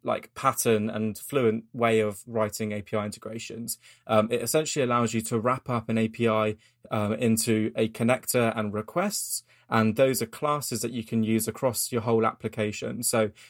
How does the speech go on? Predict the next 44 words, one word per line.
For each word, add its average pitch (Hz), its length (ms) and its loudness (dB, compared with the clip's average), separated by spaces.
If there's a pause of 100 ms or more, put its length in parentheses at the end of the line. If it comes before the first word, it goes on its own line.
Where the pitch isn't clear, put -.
(140)
um, 107 420 2 (120)
rather 127 280 6
than, 120 360 2
you 120 80 -4
know, 113 100 2
writing 117 560 0 (220)
an 117 100 2
A 120 100 0
P 120 120 -4
I 113 120 4
integration 110 440 0
with 104 100 -6
Guzzle 113 340 2
in 104 80 -4
one 135 200 0
place 143 320 -4
in 104 80 0
a 104 60 -2
controller 135 640 0 (300)
and 110 140 0
then 104 100 0
having 110 200 2
to 120 100 -4
write 110 300 2
it 113 160 2
somewhere 107 400 2
else, 147 320 0
like 104 180 -2
in 104 60 -2
an 107 140 -4
action, 127 460 -4 (300)
you've 113 160 2
got 113 280 2 (100)
one 131 200 2
class 117 320 0
that 123 100 -6
you 107 120 -6
write 107 240 0
once, 120 380 -2
you 110 80 -4
specify - 460 -4
the 104 100 -4
headers 127 400 -6
once, 123 480 -2